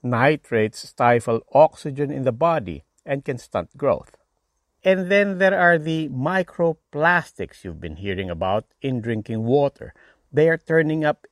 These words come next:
everywhere, to the extent that the World Health Organization is urging a closer look. Doctor Maria Neira, a director from the World Health Organization, says, "We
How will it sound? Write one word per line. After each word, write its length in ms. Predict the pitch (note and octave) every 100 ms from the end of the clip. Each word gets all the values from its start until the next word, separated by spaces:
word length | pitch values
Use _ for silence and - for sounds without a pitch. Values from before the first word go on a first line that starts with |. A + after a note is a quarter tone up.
| -
everywhere, 680 | F#3+ D3 A2 E2 D2 D#2 _ _
to 80 | D3
the 80 |
extent 460 | E3+ - - F3+ E3+
that 140 | D3
the 60 | C3+
World 380 | A2+ D3 D#3+ C3+
Health 240 | C#3+ D3
Organization 800 | C#3 B2 B2 A#2+ E3 D#3 D#3 C#3+ - - -
is 260 | E3 C#3+ -
urging 580 | - E3+ E3 A#2 A#2+ C3
a 140 | C3+ C3+
closer 580 | - B2+ A2+ G2+ A2+ A2
look. 440 | A#2 - _ - _ - - - - - - -
Doctor 320 | C#3+ C#3 D#3 C#3+
Maria 300 | D3 C#3+ C#3
Neira, 500 | C#3+ D3+ C#3 F3 F#3
a 40 |
director 520 | C3 C3+ B2+ - C3+
from 300 | C3 C#3+ B2
the 140 | A#2 A#2 A2+
World 240 | C3+ C3
Health 280 | - C#3 B2+
Organization, 880 | B2+ A#2+ A#2 A2+ D#3+ D#3+ - C3+ B2
says, 320 | - D3 C3+ - - - - -
"We 140 | C3